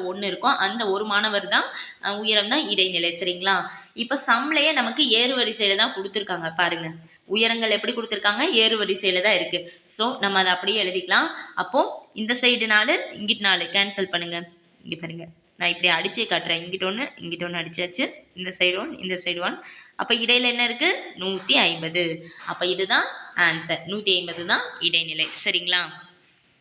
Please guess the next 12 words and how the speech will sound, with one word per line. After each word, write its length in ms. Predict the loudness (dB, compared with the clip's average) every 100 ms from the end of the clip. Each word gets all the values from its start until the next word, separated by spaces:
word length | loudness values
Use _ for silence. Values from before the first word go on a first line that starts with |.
| _ _ _ _ -20 -20 -20 -20 _ 2
இதுவே 400 | 4 6 4 4
அடுத்த 340 | 2 2 2
சம் 200 | 0 0
பாருங்க, 280 | 2 2 0
கொஞ்சம் 280 | -4 -2 -2
டிஃப்ரெண்ட்டா 420 | 0 2 4 2
இருக்கும். 300 | 2 -2 -6 -6 -10 -10 2
கீழ்க்கண்ட 440 | 4 6 4 2 2 2
தரவுகளுக்கு 580 | 2 2 0 -2 2 0 0 -4
இடைநிலை 540 | 0 2 4 4 2 2
காண்க. 340 | -2 -4 0 2 2 -4 -14 -4
ரெண்டு, 640 | 0 0 2 0 0 -4